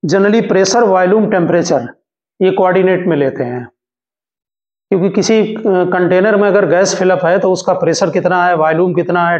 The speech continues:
temperature कितना है, समझ गए ना, वही उसके parameter और coordinate है। These are called thermodynamic parameter or coordinates।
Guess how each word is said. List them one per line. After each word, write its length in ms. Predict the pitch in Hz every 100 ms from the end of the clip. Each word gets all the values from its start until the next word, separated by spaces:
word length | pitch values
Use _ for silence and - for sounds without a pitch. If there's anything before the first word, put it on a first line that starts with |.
| 165
temperature 440 | 151 160 160 180
कितना 280 | 175 170 170
है, 220 | 160 160 - _ _ _ _ -
समझ 180 | 170
गए 120 | 175 214
ना, 140 | 233
वही 240 | 147 180 202
उसके 240 | 190 - 180
parameter 540 | 170 165 165 175 226 220 - - -
और 100 | 170 151
coordinate 500 | 165 170 151 139 143
है। 80 | 135
These 220 | 175 214 202
are 80 | 190 -
called 320 | 165 180 180 185 - _ _ _ -
thermodynamic 760 | 165 214 180 175 175 220 175 -
parameter 520 | 165 165 165 185 196 131 - - _ _ _ _ _ _ _ _ _ _ -
or 160 | 175 180 175
coordinates। 640 | 170 170 151 139 - -